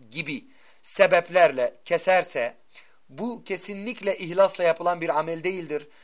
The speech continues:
Allah Resulü Aleyhisselatü Vesselam diyor ki, mahşer günü bir münadi çıkar der ki, "Nerede o kurbanını Allah'tan başkası için kesenler?"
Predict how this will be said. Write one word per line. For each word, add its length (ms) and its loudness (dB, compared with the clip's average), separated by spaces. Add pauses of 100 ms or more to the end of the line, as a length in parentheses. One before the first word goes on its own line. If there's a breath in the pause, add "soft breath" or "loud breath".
(160 soft breath)
Allah 220 2
Resulü 160 0
Aleyhisselatü 320 -4
Vesselam 400 -4
diyor 220 -10
ki, 280 -16 (280 soft breath)
mahşer 480 -2
günü 380 -14
bir 140 -12
münadi 500 -6
çıkar 400 -6
der 220 -2
ki, 240 -16 (460 soft breath)
"Nerede 520 0
o 240 -8
kurbanını 600 -2
Allah'tan 640 -4
başkası 440 -8
için 340 -16
kesenler?" 800 -14